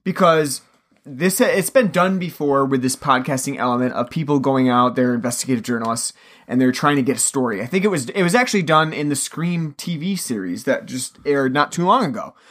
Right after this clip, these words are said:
about a podcaster who was documenting the murders that happened in the Scream T V show.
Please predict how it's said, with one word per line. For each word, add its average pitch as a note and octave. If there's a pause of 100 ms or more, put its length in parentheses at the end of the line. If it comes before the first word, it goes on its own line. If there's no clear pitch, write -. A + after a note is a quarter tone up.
(180)
about D3
a C#3+
podcaster D3+
who D3+
was C#3 (320)
documenting D3
the B2 (360)
murders D#3
that C#3+
happened C3+ (420)
in D3
the C#3+
Scream D3
T E3+
V G#3+
show. -